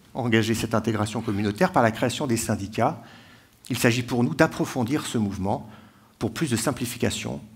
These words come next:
plus de fluidité, plus d'efficacité de la fonction publique. Dans ce mouvement d'intégration communautaire,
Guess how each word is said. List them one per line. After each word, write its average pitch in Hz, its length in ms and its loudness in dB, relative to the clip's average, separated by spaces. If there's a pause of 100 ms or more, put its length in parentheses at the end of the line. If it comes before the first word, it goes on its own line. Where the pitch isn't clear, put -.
(160)
plus 104 180 -4
de 104 80 0
fluidité, 120 580 -2
plus 107 220 -6
d'efficacité 143 680 2
de 113 60 0
la 95 80 2
fonction 104 320 -6
publique. - 420 -10 (1300)
Dans 170 80 6
ce - 120 0
mouvement 180 240 8
d'intégration 156 540 4
communautaire, 131 580 2